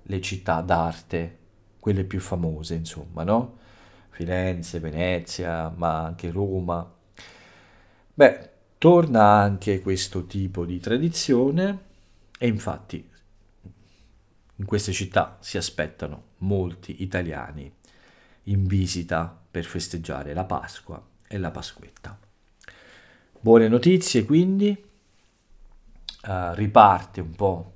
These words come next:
questo turismo, eh,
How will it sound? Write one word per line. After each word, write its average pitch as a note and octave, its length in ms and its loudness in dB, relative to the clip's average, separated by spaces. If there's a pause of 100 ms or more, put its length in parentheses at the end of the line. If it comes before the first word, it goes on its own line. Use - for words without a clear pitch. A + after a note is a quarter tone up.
(160)
questo F#2 380 -8
turismo, G2 840 -4 (460)
eh, E2 840 -12